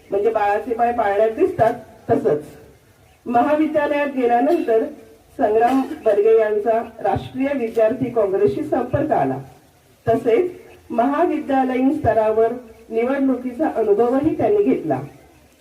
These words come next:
त्यांच्या कार्याची दखल घेऊन माननीय छत्रपती उदयनराजेंनी त्यांच्यावर राष्ट्रीय विद्यार्थी काँग्रेसची काम करण्याची जबाबदारी टाकली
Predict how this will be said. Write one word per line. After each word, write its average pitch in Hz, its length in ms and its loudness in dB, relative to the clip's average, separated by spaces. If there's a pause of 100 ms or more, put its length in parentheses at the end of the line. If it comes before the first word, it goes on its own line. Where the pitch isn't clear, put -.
(120)
त्यांच्या 233 380 2
कार्याची 202 560 -2
दखल 226 360 0
घेऊन 269 380 2 (420)
माननीय 262 540 0 (440)
छत्रपती 233 600 0
उदयनराजेंनी 214 1000 0 (280)
त्यांच्यावर 254 580 0
राष्ट्रीय 254 560 0
विद्यार्थी 226 680 -2
काँग्रेसची 220 760 -2 (280)
काम 254 220 0
करण्याची 202 420 0
जबाबदारी 202 640 -2
टाकली 156 460 -2